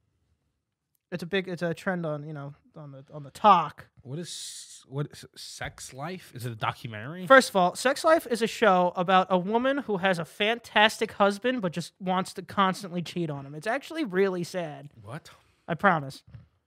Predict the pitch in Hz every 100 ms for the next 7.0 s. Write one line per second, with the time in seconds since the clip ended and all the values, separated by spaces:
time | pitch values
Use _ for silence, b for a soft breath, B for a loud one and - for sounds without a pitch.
0 | _ _ _ - 196 196 247 294 277 247
1 | 226 240 262 269 269 190 185 190 175 160
2 | 147 131 143 151 151 147 160 147 143 143
3 | 123 104 - 117 143 147 135 139 - 120
4 | 131 117 - 143 147 415 427 403 453 -
5 | 440 - 294 - 415 262 262 - 330 311
6 | - 110 113 - 110 117 123 147 180